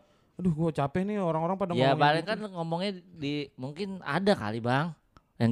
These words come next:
Speaker 2: gitu-gitu
Speaker 1: Ya, iya,
Speaker 2: mah.
Speaker 1: cerita nggak ke lu tapi maksudnya, Aci?
Speaker 2: Kagak lah, pasti nutupin ke gua, nggak mungkin
Speaker 1: Karena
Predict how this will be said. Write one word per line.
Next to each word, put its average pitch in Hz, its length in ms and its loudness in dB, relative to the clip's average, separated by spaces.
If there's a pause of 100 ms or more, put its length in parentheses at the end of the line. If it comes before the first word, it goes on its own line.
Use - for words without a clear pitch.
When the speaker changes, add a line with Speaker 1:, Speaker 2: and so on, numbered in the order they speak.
Speaker 2:
gitu-gitu 113 360 2
Speaker 1:
Ya, 139 40 4
iya, 147 100 8
Speaker 2:
mah. 151 140 8
Speaker 1:
cerita 170 260 6
nggak 208 180 -2
ke 180 80 -2
lu 220 160 2
tapi 208 280 -2
maksudnya, 202 500 -4
Aci? 185 100 -6
Speaker 2:
Kagak 120 320 0
lah, 156 120 4
pasti 123 240 -2
nutupin 131 520 -4 (400)
ke - 200 -16
gua, 135 360 2
nggak 120 200 2
mungkin 151 480 -2 (140)
Speaker 1:
Karena 127 200 0